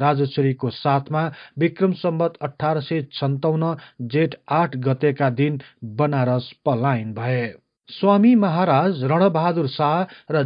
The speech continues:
जेठी महारानीको पनि बनारस पलायन भएपछि नेपालको राजदरबारमा रहेकी माइली रानी सुवर्णप्रभा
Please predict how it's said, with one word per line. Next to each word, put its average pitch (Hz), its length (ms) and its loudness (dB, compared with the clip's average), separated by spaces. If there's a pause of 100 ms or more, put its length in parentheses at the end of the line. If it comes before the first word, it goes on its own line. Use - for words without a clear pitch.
जेठी 180 440 2
महारानीको 160 680 -2
पनि 151 280 -4
बनारस 139 480 0 (120)
पलायन 135 380 2 (120)
भएपछि 147 640 0 (260)
नेपालको 185 640 0
राजदरबारमा 147 920 0
रहेकी 143 480 0 (360)
माइली 196 420 2
रानी 156 340 0
सुवर्णप्रभा 151 800 0